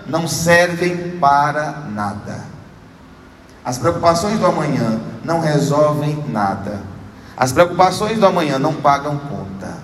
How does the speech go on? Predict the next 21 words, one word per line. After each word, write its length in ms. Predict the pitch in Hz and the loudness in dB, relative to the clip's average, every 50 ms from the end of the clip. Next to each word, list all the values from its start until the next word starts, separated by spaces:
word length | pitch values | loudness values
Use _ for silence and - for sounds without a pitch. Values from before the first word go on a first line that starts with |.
| - - - - - - - - | -16 -18 -18 -20 -20 -20 -14 -12
As 100 | - 117 | -10 -4
preocupa-, 480 | 123 165 175 180 196 190 - - - 160 | -2 0 0 2 2 0 0 0 0 0
as 100 | 147 - | 0 0
preocupações 480 | - 165 - - - 185 190 214 226 220 | 0 -2 0 0 0 0 2 2 2 4
do 80 | 190 | 4
amanhã 600 | 185 180 170 160 156 143 131 123 120 117 113 110 - - - - - | 4 4 4 0 0 0 0 0 2 0 0 -2 -6 -8 -10 -12 -10
só 180 | - - 143 143 | -4 -2 -2 0
traz 420 | 139 135 131 123 127 127 123 - | 0 2 2 2 4 2 2 0
transtorno. 840 | 127 123 127 131 131 - - - - 101 98 98 98 95 95 98 95 - - - | -2 -4 -4 -4 -4 -4 -6 -6 -6 -4 -4 -2 -4 -4 -6 -8 -8 -10 -12 -12
Só 180 | - - 127 123 | -6 -2 0 2
existe 420 | 123 117 120 120 110 110 110 - | 2 2 2 0 -2 -2 -4 -4
o 220 | - - - - - | -6 -6 -4 -4 -6
hoje. 360 | - - - - - - - - - - - - - - - - - - - - - - - - - - - - - - - - - - - - | -6 -8 -8 -10 -10 -12 -14 -18 -18 -18 -18 -18 -18 -18 -18 -18 -18 -18 -20 -20 -20 -20 -20 -20 -20 -20 -20 -20 -20 -20 -20 -20 -20 -20 -16 -12
Só. 460 | - - - 156 - - - - 165 143 - - - - - - - - - - - - - - - - - - - - - - - - - - - - - - - - - - - - - - - - - - - - - - - - - - - - - - - - - - - - - - - - - - - - - - - - - - - | -2 2 4 4 4 2 0 -4 -6 -6 -8 -10 -12 -14 -14 -16 -16 -18 -18 -18 -18 -20 -20 -20 -20 -20 -20 -20 -20 -20 -20 -20 -20 -20 -20 -20 -20 -20 -20 -20 -20 -20 -20 -20 -20 -20 -20 -20 -20 -20 -20 -18 -16 -16 -16 -16 -16 -20 -20 -20 -20 -20 -20 -20 -20 -20 -20 -20 -20 -20 -20 -20 -20 -20 -20 -20 -20 -20 -20 -20 -20 -20 -20 -20 -18
Só 220 | - - - 156 | -14 -8 -6 -4
existe 380 | 156 - - 123 127 - - - | -4 -2 -2 0 -2 -2 -2 -6
o 180 | - - - | -8 -8 -6
hoje. 160 | - - - 127 | -6 -4 -2 0
A 20 | |
ansiedade 1000 | 135 135 131 - 156 156 151 151 - 143 139 143 151 151 160 160 151 143 139 139 | 0 2 2 4 4 4 4 2 2 4 4 6 6 6 4 4 2 0 -2 -2
tomou 220 | 135 131 131 120 | -2 0 -2 -2